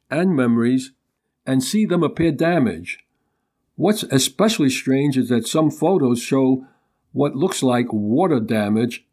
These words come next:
to physical prints. Images showed blurry and distorted areas, lines, and cracks.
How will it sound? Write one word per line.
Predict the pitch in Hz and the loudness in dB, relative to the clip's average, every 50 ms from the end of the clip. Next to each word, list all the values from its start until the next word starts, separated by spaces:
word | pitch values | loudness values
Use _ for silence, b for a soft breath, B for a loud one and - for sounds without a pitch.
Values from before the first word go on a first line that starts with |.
| _ | _
to | - - 127 123 123 120 117 | -4 -2 0 0 0 -2 -2
physical | - - 123 131 127 127 135 127 139 135 | -4 -2 -2 0 0 0 -2 -2 -2 -2
prints. | - - 190 190 123 98 - - - - - _ _ _ _ _ _ _ _ _ _ _ _ _ _ - | 0 0 0 2 2 0 -2 -6 -12 -14 -18 _ _ _ _ _ _ _ _ _ _ _ _ _ _ -2
Images | 180 220 208 180 - 120 143 143 131 | 0 2 2 2 2 2 2 2 2
showed | - - - - - 147 143 139 131 101 95 | -2 -6 -10 -4 -2 0 0 0 0 0 -2
blurry | 120 131 139 151 160 165 165 160 | 0 2 2 2 2 2 0 0
and | - 120 117 110 | 0 -2 -2 -2
distorted | 120 113 - - 131 135 143 143 131 123 | -2 -4 -2 -2 0 0 0 0 -2 -2
areas, | 117 113 110 113 110 110 113 120 123 123 123 - - _ _ _ _ _ _ | 0 0 2 2 2 2 2 2 0 0 -2 -8 -16 _ _ _ _ _ _
lines, | 110 110 117 117 117 127 131 131 131 | -2 0 2 2 2 2 2 0 0
and | 135 113 113 | 0 -2 -2
cracks. | - - 123 113 104 92 90 - - - - - | 0 0 0 2 2 0 -2 -6 -10 -10 -10 -12